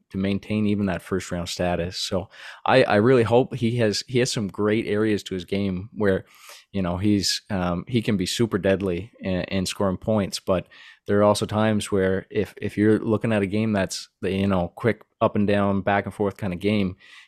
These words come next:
he just kinda gets lost in that middle ground where he's not really able to get back in defense. He's not really able to,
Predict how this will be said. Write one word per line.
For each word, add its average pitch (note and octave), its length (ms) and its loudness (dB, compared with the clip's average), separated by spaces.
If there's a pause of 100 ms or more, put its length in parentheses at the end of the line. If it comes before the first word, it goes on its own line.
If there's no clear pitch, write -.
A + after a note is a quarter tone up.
he A2+ 100 0
just B2 160 -2
kinda A#2 180 2
gets G2+ 180 0
lost G2 340 2
in A2 80 -4
that F#2 160 -2
middle G#2 200 2
ground F#2+ 340 0
where F#2+ 240 0
he's G2+ 240 -6
not A2 160 0
really A2+ 240 0
able A2 220 0
to G2 60 -10
get G2 160 -8
back G2 240 0
in F#2+ 60 -8
defense. A2+ 380 -2
He's G2 200 -8
not G2+ 180 0
really G#2 220 0
able G2 260 -2
to, F#2+ 280 -6